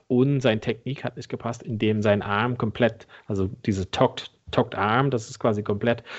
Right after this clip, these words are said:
an seinen Körper hat ist. Und das sieht man eins A in jeder Wiederholung. Also sein Arm geht nie zu Tackling Head hin, sondern nur zu, ich schieb dich ins Aus mit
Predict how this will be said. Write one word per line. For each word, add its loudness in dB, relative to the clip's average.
an 4
seinen 2
Körper 6
hat 0
ist. -4
Und -6
das -2
sieht 2
man 2
eins -4
A 0
in -2
jeder 4
Wiederholung. 4
Also 4
sein 6
Arm 2
geht 0
nie 2
zu 8
Tackling 4
Head -2
hin, 2
sondern 2
nur 8
zu, 0
ich -2
schieb -2
dich -2
ins -8
Aus -4
mit -2